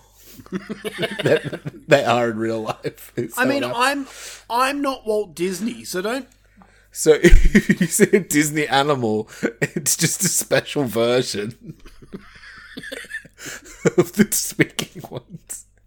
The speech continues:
Speaker 2: I, I don't know. I'm just, I,
Speaker 1: <laughs>
Speaker 2: I'm just brainstorming ideas.
Speaker 1: Okay. No, I like it. <laughs> Like, <laughs> so potentially Pluto's camp parents could have been, like,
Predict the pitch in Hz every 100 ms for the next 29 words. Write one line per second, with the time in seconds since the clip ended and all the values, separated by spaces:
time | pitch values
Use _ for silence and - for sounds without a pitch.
0 | _ _ _ _ _ _ - - _ _
1 | _ _ _ 262 330 - 330 349 294 190
2 | 170 233 254 277 311 - 214 359 - -
3 | - 392 - - - 196 226 233 202 202
4 | 196 190 214 202 208 180 175 175 170 180
5 | 175 302 208 - - - - - 339 311
6 | 302 294 - - - 160 151 165 165 208
7 | - 104 80 - _ _ - - - -
8 | - - - _ - - _ - - _
9 | _ _ _ - _ _ _ _ _ -
10 | - - - _ 156 143 123 - - -
11 | - 214 233 240 - 160 139 165 147 156
12 | 160 170 147 135 - - - - - 160
13 | 160 147 143 - 151 127 - 135 135 120
14 | 110 - - 135 120 - 123 120 110 101
15 | 101